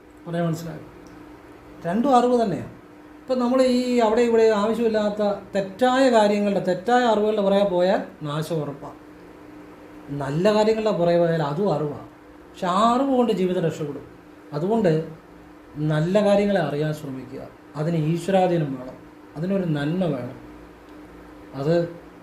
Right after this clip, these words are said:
എല്ലാവർക്കും ഉണ്ടാകട്ടെ, നിങ്ങളുടെ എല്ലാ ജീവിതം നല്ല രീതിയിൽ വരട്ടെ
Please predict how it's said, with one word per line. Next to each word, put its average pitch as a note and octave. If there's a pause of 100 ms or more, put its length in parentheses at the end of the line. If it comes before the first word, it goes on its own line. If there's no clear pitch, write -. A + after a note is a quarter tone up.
(120)
എല്ലാവർക്കും F#3+
ഉണ്ടാകട്ടെ, D#3 (500)
നിങ്ങളുടെ C#3
എല്ലാ E3+
ജീവിതം D#3+
നല്ല D3+
രീതിയിൽ D#3
വരട്ടെ C#3